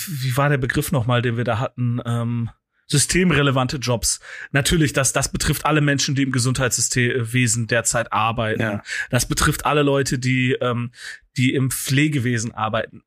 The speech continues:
Speaker 1: Aber das betrifft eben auch die Pizzaboten, die Paketboten, die Taxifahrer, die Busfahrer, die Bahnfahrer, die, ähm, die, ähm, Müllentsorgungsfachkräfte, Müllmann ist, Müllfrau klingt irgendwie falsch, ähm,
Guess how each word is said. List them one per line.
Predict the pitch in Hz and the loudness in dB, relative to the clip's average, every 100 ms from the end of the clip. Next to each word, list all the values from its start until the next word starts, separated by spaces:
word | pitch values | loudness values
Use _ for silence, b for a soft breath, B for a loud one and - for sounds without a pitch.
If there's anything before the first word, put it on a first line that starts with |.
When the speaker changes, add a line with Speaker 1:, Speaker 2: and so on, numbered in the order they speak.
| - | -4
Speaker 1:
Aber | 135 240 214 117 104 | 0 2 4 2 0
das | - - | -2 -6
betrifft | 135 - 156 - | -4 -2 -2 0
eben | 139 117 117 - - | 0 2 0 -4 -2
auch | 107 190 285 277 - - - b b b _ _ | 0 2 2 0 0 -2 -6 b b b _ _
die | 120 | -4
Pizzaboten, | - 147 - 123 127 113 - 110 107 - _ - | 0 0 2 0 0 -2 0 -2 -4 -6 _ -6
die | 123 | -6
Paketboten, | 123 147 - - 175 - - 113 - | -2 -4 -2 0 0 0 -2 -2 0
die | 120 160 | -4 -2
Taxifahrer, | - 156 - 120 120 110 131 | -2 -2 -2 0 0 2 2
die | 180 | 0
Busfahrer, | 233 - 190 165 | 0 0 2 2
die | 143 | 2
Bahnfahrer, | 120 127 160 - 131 131 | 0 0 0 -2 0 0
die, | 123 139 135 B B B B - | 0 0 -2 B B B B 0
ähm, | 127 135 139 143 - | 2 2 2 -2 -2
die, | 139 147 - - - - | 0 0 -6 -16 -16 -4
ähm, | 127 127 123 123 123 120 - _ _ _ - 135 147 156 139 123 143 | 0 2 2 2 -2 -4 -18 _ _ _ 0 2 4 4 2 2 2
Müllentsorgungsfachkräfte, | 135 131 127 - - 143 - - 143 127 - 127 | 2 0 0 0 0 0 -2 -2 -2 -2 -2 0
Müllmann | 123 127 131 123 127 135 | 2 2 2 2 0 0
ist, | 123 - | -4 -2
Müllfrau | 127 135 - - 127 | 2 2 0 0 -2
klingt | - 135 - | 0 -2 0
irgendwie | 127 117 | -2 -2
falsch, | - 131 127 127 - - | -2 0 2 2 0 0
ähm, | 120 113 113 | 0 0 -2